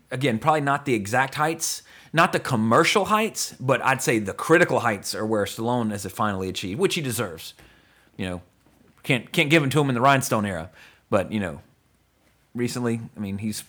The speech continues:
he's, his comeback has been a critical comeback and well-deserved 'cause, I mean, directing, writing, and acting, especially in Creed, I'd say. You know, Schwarzenegger, Last Stand,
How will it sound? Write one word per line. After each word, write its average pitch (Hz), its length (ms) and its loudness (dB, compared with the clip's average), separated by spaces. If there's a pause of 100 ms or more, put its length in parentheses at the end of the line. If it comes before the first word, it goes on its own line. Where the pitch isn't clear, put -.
(100)
he's, 123 200 -2
his 139 240 -2
comeback 123 440 2
has 107 180 -4
been 101 300 -4 (120)
a - 40 -10
critical 123 800 0 (560)
comeback 107 400 2
and 120 100 0
well-deserved 113 560 2
'cause, 107 120 -8
I - 20 -6
mean, 98 140 -4
directing, 104 420 -2
writing, 98 420 -4 (400)
and 151 140 -2
acting, 117 340 -2
especially 107 360 -4
in 101 80 -4
Creed, 98 220 -4
I'd 87 140 -6
say. 90 240 -6 (120)
You 104 60 -10
know, 104 40 -6
Schwarzenegger, 107 640 -4
Last 104 240 -6
Stand, 90 440 -10